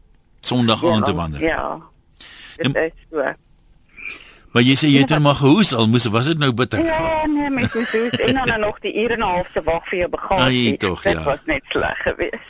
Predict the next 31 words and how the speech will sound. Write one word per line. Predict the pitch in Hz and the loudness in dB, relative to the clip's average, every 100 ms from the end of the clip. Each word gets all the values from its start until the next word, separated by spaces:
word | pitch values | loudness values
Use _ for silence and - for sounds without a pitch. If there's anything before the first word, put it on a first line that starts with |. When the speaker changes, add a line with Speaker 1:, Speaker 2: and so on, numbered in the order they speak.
| - - - - | -10 -6 -4 -4
Speaker 2:
<laughs> | - 831 855 807 - | -8 -8 -4 -4 0
Speaker 1:
Terloops, | 143 123 175 151 | 0 4 4 4
ek | 143 | -4
gou, | 165 165 | 0 0
dis | 120 120 | 2 0
nou | 143 | 0
nie | 156 131 98 | -2 -2 -2
heeltemal | 87 143 147 127 | 2 2 2 0
op | 107 | 0
die | 104 | 0
punt | 117 107 | 0 -2
nie, | 117 | -2
maar | 104 | -2
ek | 98 | -2
sien | - 147 | -2 -2
die | 113 | -2
Kaapse | 139 156 147 104 | -2 -2 0 -2
lughawe | 101 - 127 120 | -2 -2 -2 0
het | 107 | -2
nou | 92 | -2
weer | 110 | -2
'n | 120 | -2
toekenning | 143 135 131 113 87 | -6 -4 -2 -2 -4
gewen | 90 107 113 | -4 -2 -2
vir | |
die | 92 | -4
beste | 73 95 107 131 | -4 -4 -4 -4
lughawe | 90 101 120 117 107 | -4 -4 -2 -2 0
in | 95 | -4
die | 85 | -4
land. | 90 120 - | -4 -4 -4